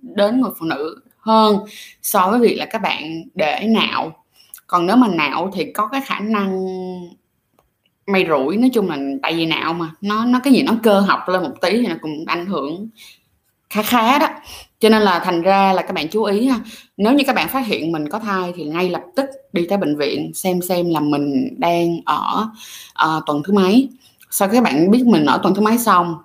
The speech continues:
rồi các bạn mới đi sinh, là sinh kế hoạch.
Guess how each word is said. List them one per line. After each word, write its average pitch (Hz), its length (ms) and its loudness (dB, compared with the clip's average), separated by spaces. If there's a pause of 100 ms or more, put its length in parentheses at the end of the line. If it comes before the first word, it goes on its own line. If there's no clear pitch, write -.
(100)
rồi 143 320 -6
các 196 60 -10
bạn 147 220 -6
mới 190 100 -2
đi 196 100 -2
sinh, 180 300 0 (420)
là 143 480 -4 (260)
sinh 196 220 -2
kế 226 100 6
hoạch. 254 200 4